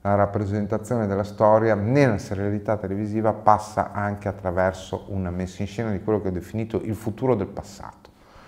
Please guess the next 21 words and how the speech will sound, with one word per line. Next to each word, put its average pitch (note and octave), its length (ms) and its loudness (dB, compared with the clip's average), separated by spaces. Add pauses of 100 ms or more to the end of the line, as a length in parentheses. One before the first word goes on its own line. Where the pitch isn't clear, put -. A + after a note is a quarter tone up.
(260)
cioè G#2 160 0
una, G#2 100 2 (200)
la A2+ 180 2
caratterizzazione A2+ 1300 4
di F#2 80 0
personaggi A#2 920 0
che B2 220 -6
hanno B2 260 2
un A2+ 80 0
futuro, C2 540 -8
che - 100 -20
si - 160 -8
battono A2 640 6
per D2+ 200 -8
il C#2 100 -8
loro C2 200 -8
futuro, - 520 -18 (320)
al E3+ 240 4
di G3+ 100 2
là G3 480 8 (180)
del G2 520 0